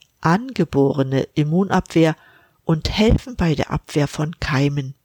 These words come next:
Außerdem soll Selen die Resistenz gegen Virusinfektionen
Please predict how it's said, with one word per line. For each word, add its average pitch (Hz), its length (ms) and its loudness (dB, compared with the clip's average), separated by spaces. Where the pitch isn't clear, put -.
Außerdem 214 560 0
soll 240 220 2
Selen 220 400 2
die 190 120 2
Resistenz 156 720 0
gegen 170 320 -8
Virusinfektionen 160 1400 0